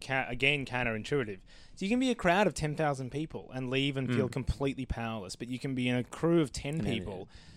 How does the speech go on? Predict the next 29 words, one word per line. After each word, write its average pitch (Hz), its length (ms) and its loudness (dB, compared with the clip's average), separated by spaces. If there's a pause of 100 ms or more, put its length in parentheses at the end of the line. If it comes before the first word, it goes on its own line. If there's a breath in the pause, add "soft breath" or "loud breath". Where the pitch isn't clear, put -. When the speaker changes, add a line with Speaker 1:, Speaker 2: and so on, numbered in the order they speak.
(200 soft breath)
Speaker 2:
yeah. 139 80 4
Speaker 1:
and 127 160 2
leave 120 520 4
and, 135 220 -4
f-, - 200 -20
and, 127 180 -6
like, 127 280 0 (120)
door 139 220 2
knocking 117 460 2
and 131 100 0
Speaker 2:
Yeah. 117 140 0
Speaker 1:
feel 131 520 4 (760)
exceptionally - 840 0
powerful. 107 340 -2
Speaker 2:
Yeah, 165 120 4
over 190 220 4
the 190 80 -6
years 160 320 4
there 123 180 2
are 117 100 4
fellow 127 320 2
campaigners 110 760 -6
that 101 100 -4
are, 101 80 -4
like, 104 240 -8
burned 113 340 -6
onto 127 180 -10
my 123 160 -8
soul, 110 540 -8